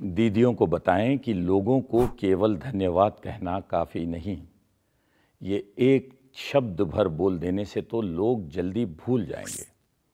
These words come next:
इसके बजाय अगर धन्यवाद कहना हो, तो उन्हें विस्तार से बताएं कि आप क्यों उनके आभारी हैं और उन्होंने आपके लिए ऐसा क्या अच्छा किया कि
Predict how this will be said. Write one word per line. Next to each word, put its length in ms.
इसके 260
बजाय 440
अगर 220
धन्यवाद 500
कहना 240
हो, 460
तो 100
उन्हें 600
विस्तार 520
से 180
बताएं 400
कि 140
आप 400
क्यों 300
उनके 280
आभारी 580
हैं 240
और 180
उन्होंने 640
आपके 360
लिए 440
ऐसा 320
क्या 260
अच्छा 340
किया 460
कि 160